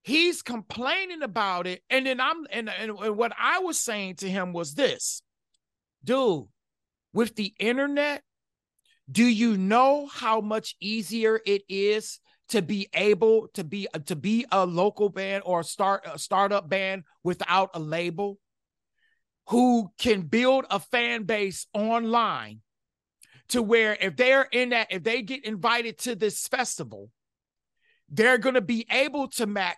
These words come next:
they're gonna be able to price match. They're gonna be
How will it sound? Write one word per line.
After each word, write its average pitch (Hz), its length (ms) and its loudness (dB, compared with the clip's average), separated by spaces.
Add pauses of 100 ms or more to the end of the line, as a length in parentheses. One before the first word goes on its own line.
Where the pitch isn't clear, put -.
they're 226 140 2
gonna 220 220 0
be 208 300 -8
able 311 360 0
to 254 120 -6
price 185 500 -4
match. 139 380 -12 (180)
They're 208 120 2
gonna 226 160 2
be 247 180 -4